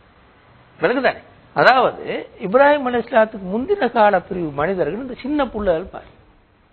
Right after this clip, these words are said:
மனித சமூகம் அந்த நேரம் சின்ன புள்ளையோட காலத்துல இது. இப்ப கைட்டால பிடிச்சே கூட்டிட்டு போவோம். விளங்குதானே? எடுத்துட்டு கைட்டால பிடிச்சி ஒவ்வொன்றையும் விளங்கப்படுத்தி படுத்தி கூட்டு போவோம்.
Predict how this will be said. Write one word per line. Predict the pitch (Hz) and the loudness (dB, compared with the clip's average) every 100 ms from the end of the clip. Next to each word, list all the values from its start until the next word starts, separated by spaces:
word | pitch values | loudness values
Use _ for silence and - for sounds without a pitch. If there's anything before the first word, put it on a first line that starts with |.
| _ _ _ _ _ _ _ | _ _ _ _ _ _ _
மனித | 143 202 226 | -2 0 -2
சமூகம் | 220 190 202 196 170 | -2 -2 -2 -4 -4
அந்த | 165 | -4
நேரம் | 156 160 220 | -4 -4 -6
சின்ன | 202 208 220 | -6 -4 -4
புள்ளையோட | 202 190 175 156 | -4 -2 0 2
காலத்துல | 160 160 160 180 | 2 0 -4 -8
இது. | 190 117 _ _ _ _ _ _ - - | -8 -16 _ _ _ _ _ _ -20 -20
இப்ப | - 190 | -2 4
கைட்டால | 196 202 233 214 | 4 4 2 2
பிடிச்சே | 190 165 - 233 | 0 -4 0 0
கூட்டிட்டு | 226 180 190 | 0 -10 -12
போவோம். | 196 - - _ _ _ _ _ _ _ _ _ _ - - - - - - | -14 -16 -18 _ _ _ _ _ _ _ _ _ _ -20 -20 -20 -18 -16 -6
விளங்குதானே? | 156 208 208 107 - - | -4 -2 -4 -6 -12 -14
எடுத்துட்டு | 143 - 156 202 | -16 -16 -4 0
கைட்டால | 165 147 131 | 0 -2 -4
பிடிச்சி | 117 113 180 | -6 -12 -6
ஒவ்வொன்றையும் | 190 151 143 131 127 | -2 -2 -4 -6 -6
விளங்கப்படுத்தி | 123 110 107 95 | -6 -6 -12 -14
படுத்தி | 117 107 180 | -14 -12 -8
கூட்டு | 226 147 | -8 -10
போவோம். | - - | -20 -20